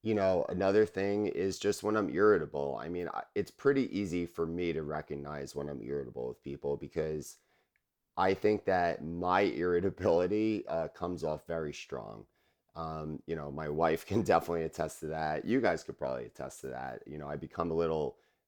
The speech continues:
less, uh, playfully snarky and maybe a little more mean. Um, and, you know, I, I just think that in general, I start arguing more.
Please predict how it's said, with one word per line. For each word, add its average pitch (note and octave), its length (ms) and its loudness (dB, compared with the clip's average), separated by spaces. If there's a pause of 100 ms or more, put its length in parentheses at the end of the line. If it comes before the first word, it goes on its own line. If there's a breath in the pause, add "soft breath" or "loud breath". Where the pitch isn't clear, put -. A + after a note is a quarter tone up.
less, E2 540 0
uh, C#2+ 340 -4 (100)
playfully D#2+ 640 0
snarky F2 840 0
and C2+ 300 -10
maybe D#2+ 240 -4
a D#2 60 -2
little D#2 200 -2
more C#2+ 220 -6
mean. F2 640 -2 (540)
Um, D#2 600 -6 (1160)
and, G2 500 0 (500)
you A2 160 2
know, F#2 340 2 (120)
I, F2+ 100 0 (100)
I G2+ 120 -2
just A2+ 280 -2
think A#2 260 -2
that G2+ 280 2
in F#2 220 -6
general, F2+ 640 0 (1300)
I G2+ 100 4
start G#2+ 400 2
arguing D2+ 560 -2
more. A#1 380 -14